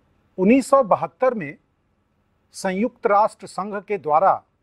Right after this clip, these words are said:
पर्यावरण पर चिंता जाहिर करते हुए अपनी बात रखी गई थी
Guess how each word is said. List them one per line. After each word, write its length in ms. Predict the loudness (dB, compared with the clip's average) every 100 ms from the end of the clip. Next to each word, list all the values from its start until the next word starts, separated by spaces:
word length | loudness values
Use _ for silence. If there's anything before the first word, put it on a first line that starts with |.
| _ _ _ _ _ _ _ _ _ _ _ _ -4
पर्यावरण 500 | 0 2 2 -2 -4
पर 180 | -8 -8
चिंता 360 | -10 -6 -6
जाहिर 280 | -4 -8 -8
करते 320 | -12 -12 -8
हुए 400 | -8 -2 -2 -2 -10 _ _ _ _ _ _ _ _ _ _ _ _ _ -2
अपनी 300 | 0 0 0
बात 340 | 4 4 4
रखी 280 | -2 -6 -2
गई 160 | -2 -2
थी 300 | -6 -12